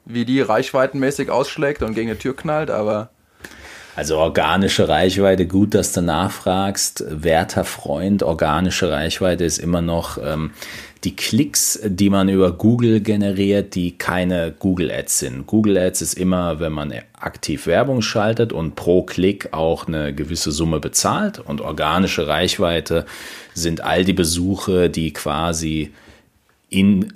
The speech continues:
Speaker 2: oder auf Google organisch geschehen. Das heißt, jemand sucht zum Beispiel nach Tierarzt Heidelberg und sieht dann mein Ergebnis an dritter Stelle, klickt dann drauf und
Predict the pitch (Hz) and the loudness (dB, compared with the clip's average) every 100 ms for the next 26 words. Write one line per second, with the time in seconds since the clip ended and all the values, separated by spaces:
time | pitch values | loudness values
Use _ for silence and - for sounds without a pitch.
0 | - - - - 92 107 - 107 101 98 | -14 -6 -4 0 2 2 2 2 4 4
1 | 90 82 82 78 87 82 - 73 - 73 | 2 2 0 0 -2 -4 -6 -6 -6 -6
2 | 71 69 82 80 78 - 85 85 76 87 | -6 -6 -4 -4 -4 -4 -4 -4 -2 -4
3 | 82 - 87 85 82 87 80 82 - - | -2 -4 0 0 0 -4 -4 -6 -6 0
4 | 92 80 78 - 80 104 95 92 95 90 | 2 2 -2 0 0 2 2 2 2 0
5 | - 82 80 76 - 80 76 78 76 76 | -2 -2 -2 -2 -2 -2 -2 -2 -2 -2
6 | 73 80 82 78 78 76 78 73 69 - | 0 0 0 0 -2 0 -2 -2 -6 0
7 | 80 80 73 - 76 - 73 69 67 71 | 2 2 -2 -4 -2 -2 -2 0 2 4
8 | 90 - 62 71 69 | 2 0 -4 -2 -4